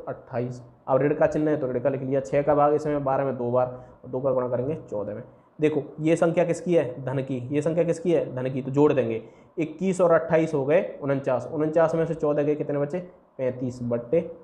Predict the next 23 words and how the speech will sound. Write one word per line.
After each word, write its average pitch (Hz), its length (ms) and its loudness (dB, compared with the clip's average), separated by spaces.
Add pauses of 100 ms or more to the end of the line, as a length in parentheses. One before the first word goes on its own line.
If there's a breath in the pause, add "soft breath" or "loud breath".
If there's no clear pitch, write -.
(120)
बारह, 113 460 -6
ये 117 160 -6
उसका 117 220 -8 (280)
आंसर 107 260 -18
हो - 80 -18
गया। - 180 -20 (1700 loud breath)
अब 180 140 4
आगे 156 220 4
सीखते 143 320 -2
हैं - 440 0
कि 160 100 4
भिन्न 143 300 0
का 165 160 6
गुणा 139 220 4
और 170 200 4
भाग 139 340 -2
कैसे 131 200 0
करें। 107 300 -6
भिन्न 131 180 -2
का 147 100 4
गुणा 139 180 2
और 147 180 4
भाग 143 240 4